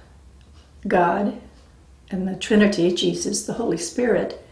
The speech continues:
but I don't remember anything else going to, to catechism. But I do remember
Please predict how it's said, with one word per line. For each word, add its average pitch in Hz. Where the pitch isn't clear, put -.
but 185
I 180
don't 202
remember 190
anything 185
else 180
going -
to, -
to -
catechism. -
But 180
I 180
do 180
remember 185